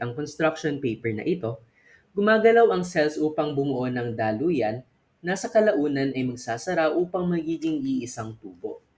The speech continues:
Nagsisimula ang pagsara nito mula sa gitna papunta sa magkabilang dulo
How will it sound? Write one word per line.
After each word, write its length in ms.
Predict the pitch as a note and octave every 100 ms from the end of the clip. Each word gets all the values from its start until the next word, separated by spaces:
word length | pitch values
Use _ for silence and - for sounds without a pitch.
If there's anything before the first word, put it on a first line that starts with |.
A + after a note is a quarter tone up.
| _ _ _ _ _ _
Nagsisimula 720 | D3 - F3+ E3+ E3 D#3 C3+
ang 160 | C3+
pagsara 400 | C3+ B2+ B2+ A2
nito 240 | C#3+ G3+ D#3+ D#3
mula 240 | D3+ C#3+
sa 140 | C#3+ D#3
gitna 480 | C3+ C#3 D3 D#3 - _ _ -
papunta 320 | - D#3 D#3+
sa 160 | D#3
magkabilang 720 | D3+ C3+ - A2+ A#2+ A#2 A2+ B2
dulo 400 | G3 D#3 D#3